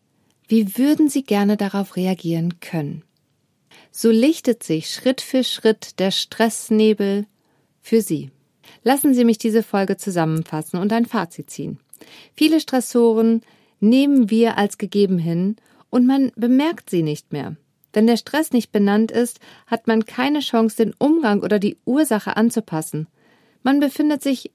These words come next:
in einem dunklen Raum und läuft ständig gegen die Wand und verletzt sich und fragt sich, "Wie kann das sein?" Knipsen Sie die Taschenlampe an und beleuchten Sie mit den Coaching-Fragen Ihre Stressoren und passen Sie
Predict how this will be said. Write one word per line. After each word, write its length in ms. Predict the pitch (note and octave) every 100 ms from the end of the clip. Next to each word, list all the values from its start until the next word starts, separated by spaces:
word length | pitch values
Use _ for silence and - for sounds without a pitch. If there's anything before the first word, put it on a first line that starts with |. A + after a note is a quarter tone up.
| -
in 180 | A#3+
einem 220 | A3+ A#3+ A3
dunklen 400 | B3+ C#4+ D4+ C4+
Raum 280 | G#3+ A3
und 140 | G#3 G3
läuft 320 | F#3 F3+ -
ständig 480 | - C#4 C#4+ C4+ -
gegen 220 | A#3+ A3+
die 100 | A3+
Wand 240 | F#3+ F#3+
und 140 | G#3+ A3
verletzt 440 | A#3+ E3+ D#3 -
sich 280 | - D3 - _ _ -
und 140 | G3
fragt 280 | - F#3 -
sich, 280 | G#3 G3+ _ _
"Wie 100 | E3+
kann 240 | E3+ D#3
das 140 | E3+ E3+
sein?" 280 | D#3 D3 E3+ _ _ _ _ - - - - -
Knipsen 440 | - D#4+ - D4+
Sie 140 | C4
die 120 | A#3 B3
Taschenlampe 680 | D4 D#4+ C4+ G3 F#3 F3+
an 180 | - F#3+
und 140 | - B3
beleuchten 520 | B3+ A#3+ C4+ C4 B3+
Sie 160 | G3+ F#3+
mit 140 | F#3+
den 140 | F#3+
Coaching-Fragen 960 | F#3 C#4 D4+ C#4 C4 - - G3+ G3+ G3 -
Ihre 280 | G#3+ A3
Stressoren 720 | A3 - G#3+ - F#3+ F3+ F#3 F#3+ _ - - -
und 160 | A#3
passen 340 | A#3+ C#4 C#4 A#3+
Sie 280 | G3 F3+